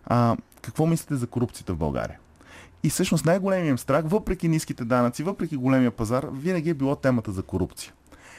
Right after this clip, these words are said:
Сега искам да направя на конкурентен принцип един механизъм, където всяка община, която иска да привлича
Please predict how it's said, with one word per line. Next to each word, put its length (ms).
Сега 340
искам 260
да 80
направя 380
на 80
конкурентен 600
принцип 400
един 200
механизъм, 680
където 380
всяка 360
община, 500
която 300
иска 240
да 80
привлича 640